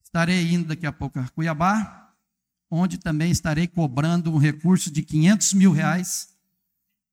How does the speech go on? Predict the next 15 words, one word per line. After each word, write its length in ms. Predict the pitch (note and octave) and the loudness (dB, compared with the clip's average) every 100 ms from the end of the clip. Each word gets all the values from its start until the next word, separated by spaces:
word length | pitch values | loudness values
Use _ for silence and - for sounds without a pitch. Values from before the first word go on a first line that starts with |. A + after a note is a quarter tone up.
| _ | _
que 500 | F3 E3+ D#3+ D3 D3 | 2 2 2 2 0
já 220 | A#2 E3 | -2 -2
foi, 360 | D#3+ - E3 E3+ - _ _ _ _ _ _ _ _ _ _ _ | -2 -2 -2 -2 -8 _ _ _ _ _ _ _ _ _ _ _
é, 760 | C3+ C3+ C3+ C3 B2+ B2+ - - _ _ _ _ _ _ _ - | -6 -2 -2 -4 -4 -6 -10 -18 _ _ _ _ _ _ _ -14
dito 380 | C3 G#3+ - F#3+ | 0 2 2 -4
pelo 340 | G3 E3+ D3 C#3 - | -2 0 -2 -6 -6
nosso 300 | D3+ D#3 - | -4 -4 -4
deputado 340 | - - D3+ | -6 -4 -4
Gilmar 300 | C3+ C#3+ F3+ | -2 0 2
Dal 100 | G3 | 0
Bosco 380 | E3+ F#3 F#3+ - _ | 0 -2 -4 -10 _
ao 160 | F#3 E3+ | 0 4
Rotary 340 | D3+ F#3+ F#3 | 4 2 -4
Club 420 | F#3 E3 F#3 G3 - _ _ _ _ _ _ _ | -2 -2 0 0 -2 _ _ _ _ _ _ _
pra 800 | - E3+ E3 D#3+ D#3 D3 - - | 0 2 4 4 2 -2 -12 -20